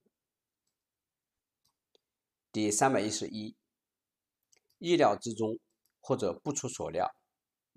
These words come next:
It was expected. It was expected.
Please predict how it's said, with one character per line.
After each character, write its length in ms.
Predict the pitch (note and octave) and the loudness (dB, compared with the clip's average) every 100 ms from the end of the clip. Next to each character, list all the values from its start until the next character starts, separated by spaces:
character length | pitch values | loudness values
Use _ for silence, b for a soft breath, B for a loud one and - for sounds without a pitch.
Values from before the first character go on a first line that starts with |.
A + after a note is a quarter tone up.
| - _ _ _ _ _ _ _ | -20 _ _ _ _ _ _ _
It 300 | - D3 - | 0 0 0
was 300 | B2 A2 A2 | 0 2 2
expected. 680 | G2+ - - F2 - - D#2 _ _ _ _ _ _ _ _ _ _ _ _ _ _ _ _ _ _ - | -2 -8 -6 -4 -4 -10 -14 _ _ _ _ _ _ _ _ _ _ _ _ _ _ _ _ _ _ 0
It 200 | E3 E3+ | 0 2
was 240 | D#3+ D#3 | -2 -2
expected. 640 | C#3+ - F3+ F#3+ - - | -8 2 2 2 -4 -6